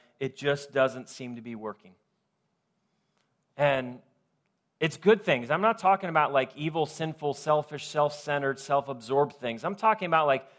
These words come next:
I'm actually trying to do good things here. I'm actually trying to help people. I feel like my heart is in the right place. This is not for selfish gain, the plans that I've made. I genuinely want to help.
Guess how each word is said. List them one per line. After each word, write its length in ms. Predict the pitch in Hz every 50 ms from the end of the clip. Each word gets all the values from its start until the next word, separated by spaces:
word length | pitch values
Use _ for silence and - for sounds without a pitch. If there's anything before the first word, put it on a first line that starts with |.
| _ _ -
I'm 160 | - 165 180
actually 320 | 202 226 220 - - 180
trying 280 | 151 - 175 190 208 185
to 60 | 151
do 280 | 127 117 151 208 208 165
good 280 | 120 - 156 165 151
things 420 | - - 185 208 214 220 196 - -
here. 260 | 139 120 101 95 _ _ _ _ _ _ _
I'm 120 | - 143 165
actually 320 | 196 220 214 - 190 175
trying 280 | - - - 190 202 190
to 80 | 165
help 420 | 127 120 - - 190 220 208 208 -
people. 460 | 160 151 131 - - 113 101 92 _ _ _ _ _ _ _ _ -
I 60 | 120
feel 220 | - - 190 214 214
like 140 | 190 -
my 140 | 175 156 131
heart 400 | - - - 180 202 220 202 - -
is 180 | 160 156 135 170
in 100 | 175 165
the 80 | 165
right 260 | 160 160 160 143 156
place. 560 | - - 185 202 202 147 101 - - - - _ _ _ _ _ _ _ _ _ _ -
This 160 | 170 - 190
is 120 | 185 156
not 220 | 196 196 208 196 202
for 120 | - 170
selfish 540 | - - - 196 202 196 196 185 151 - -
gain, 240 | 175 190 208 202 190
the 80 | 160
plans 340 | - - 175 175 180 175 151
that 80 | 165 165
I've 160 | 165 147 147
made. 220 | 160 190 208 165
I 60 | 135
genuinely 640 | 123 110 - - 139 139 156 185 202 202 190 190 190
want 380 | 156 135 139 143 147 160 165 - _ _ _ _ _ _ _
to 80 | - 151
help. 500 | 143 - 190 214 240 170 - - -